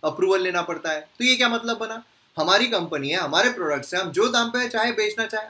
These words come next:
आज हम सौ रुपये रख रहे हैं, कल हम एक सौ बीस रखेंगे, फिर परसों हम दो सौ चालीस रखेंगे, फिर उसके बाद हम पाँच सौ रखेंगे, फिर हम हज़ार रखेंगे। हमें पता है alcohol है, लोग तो है आने ही वाले हैं लेने के लिए, वो तो कितनी भी price रखेंगे तो भी आने वाले हैं लेने के लिए,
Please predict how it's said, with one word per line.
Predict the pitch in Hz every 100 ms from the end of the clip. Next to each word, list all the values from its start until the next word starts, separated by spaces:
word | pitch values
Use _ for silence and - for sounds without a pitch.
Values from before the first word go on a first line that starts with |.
| 135
आज | 170 196
हम | 180
सौ | 185 208
रुपये | - 214
रख | 202
रहे | 202
हैं, | 202
कल | 185
हम | 151
एक | 135
सौ | 151
बीस | 139 185 208
रखेंगे, | 190 190 185 - _ _ _ -
फिर |
परसों | - 208 190 214
हम | 220 220 233 135
दो | 151
सौ | 165
चालीस | 156 143 208
रखेंगे, | 202 185 180 175 175 - _
फिर | 226
उसके | 220 -
बाद | 214
हम | 208 -
पाँच | 143
सौ | 143 190
रखेंगे, | 185 180 180 180
फिर | 214
हम | 190 135
हज़ार | 123 160 170
रखेंगे। | 175 170 165 - _
हमें | 175 254
पता | 247 240
है | 240
alcohol | 190 202 240 233 233
है, | 226
लोग | 208 202 226
तो | 226
है | 214 220 175 143 -
आने | 165 208
ही | 277
वाले | 269 240 240
हैं | 226
लेने | 220 208 208
के | 202
लिए, | 196 190 - _ _ _
वो | 170
तो | 208
कितनी | 214 196 247
भी | 254
price | 220 214 220
रखेंगे | 208 214 226
तो | 233 240
भी | 240
आने | 226 220
वाले | 214 214
हैं | 208
लेने | 202 190
के | 185 185
लिए, | 180